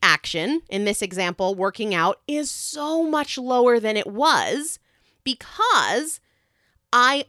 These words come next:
only used that discipline until habit came in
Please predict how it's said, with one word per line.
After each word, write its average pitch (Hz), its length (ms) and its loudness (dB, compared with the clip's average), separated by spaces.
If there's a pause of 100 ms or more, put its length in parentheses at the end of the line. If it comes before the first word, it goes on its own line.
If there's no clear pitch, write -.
only 359 440 2
used 277 480 -4
that 196 340 -2
discipline 202 720 -4
until 240 960 2 (120)
habit 302 540 0
came 247 460 -4
in 202 340 0